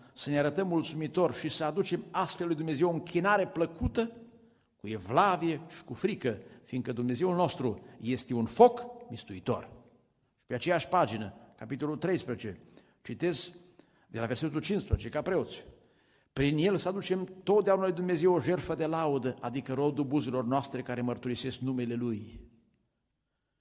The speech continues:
Să nu dăm uitării nici binefacerea, nici dărnicia, căci lui Dumnezeu jertfe ca acestea îi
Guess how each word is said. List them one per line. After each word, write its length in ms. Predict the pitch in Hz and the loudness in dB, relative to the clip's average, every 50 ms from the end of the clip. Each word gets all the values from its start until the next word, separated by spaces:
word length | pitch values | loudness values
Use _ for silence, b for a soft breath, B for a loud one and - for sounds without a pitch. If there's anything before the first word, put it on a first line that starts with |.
| _ _ _ | _ _ _
Să 120 | - - | -6 -2
nu 120 | 123 131 | -2 0
dăm 140 | 120 139 135 | 0 2 2
uitării 380 | 143 151 143 147 135 160 165 156 | 2 0 2 2 4 4 4 2
nici 200 | 151 147 110 101 | 0 -4 -4 -6
binefacerea, 720 | 104 156 151 147 - - - 156 180 170 170 156 156 156 | -6 -4 -4 -4 -6 -4 -2 0 0 0 0 -4 -6 -4
nici 140 | 156 139 120 | -4 -6 -4
dărnicia, 540 | 139 139 127 139 127 - - 170 185 185 180 | -4 -4 -4 -4 -6 -6 -6 -4 -2 -2 -2
căci 140 | 160 147 123 | -4 -6 -6
lui 100 | 147 131 | -6 -4
Dumnezeu 440 | 135 135 135 131 120 139 156 143 | -4 -2 -2 -2 0 0 -2 -2
jertfe 580 | 117 98 113 170 196 175 - - 180 175 170 175 - - - - | -2 -2 -2 -2 -2 -2 -2 0 0 -2 -2 -4 -8 -14 -20 -14
ca 160 | - 117 110 | -8 -6 -6
acestea 680 | 107 - - 147 123 - - 139 127 120 110 - - - - | -6 -4 -6 -6 -6 -6 -4 -2 -2 -2 -4 -6 -12 -16 -16
îi 140 | 110 92 | -16 -16